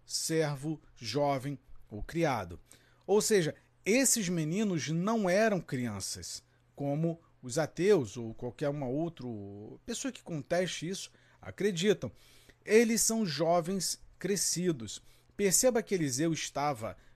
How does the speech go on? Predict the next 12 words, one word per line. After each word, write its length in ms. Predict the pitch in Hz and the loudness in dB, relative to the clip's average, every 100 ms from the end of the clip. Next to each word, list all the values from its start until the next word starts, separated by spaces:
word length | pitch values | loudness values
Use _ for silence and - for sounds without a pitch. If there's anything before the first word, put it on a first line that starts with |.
| - | -20
fazendo 640 | - 175 147 123 180 160 | -2 0 0 0 -2 -2
uma 180 | 139 131 | -2 -4
viagem 540 | 113 120 117 110 104 | -2 -2 -2 -2 -4
sozinho 680 | 98 - 180 156 120 160 127 - _ _ | -6 -2 0 0 -2 -4 -6 -8 _ _
e 180 | 190 190 | -6 0
esses 360 | 247 254 202 151 | 2 2 0 -4
rapazes 540 | 127 - 170 165 156 | -4 -2 -2 -2 -2
saíram 520 | - 156 170 254 226 | -2 0 0 0 0
da 140 | 196 180 | 0 -2
cidade 640 | - 123 110 127 120 160 | -4 -6 -4 -4 -6 -6
atrás 880 | - 156 - - 165 190 214 151 92 | -4 -4 -6 -4 0 2 2 0 -4
dele. 600 | 87 113 107 90 85 80 | -8 -6 -4 -6 -8 -12